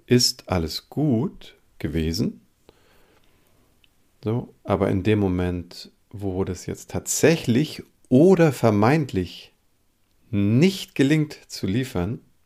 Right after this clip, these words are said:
kommt leider eine sehr schwierige Hypothek aus der Vergangenheit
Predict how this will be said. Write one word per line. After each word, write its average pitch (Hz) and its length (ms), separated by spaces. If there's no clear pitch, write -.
kommt 98 200
leider 104 460
eine 104 260
sehr 101 240
schwierige 107 720
Hypothek 120 720
aus 90 140
der 85 100
Vergangenheit 90 760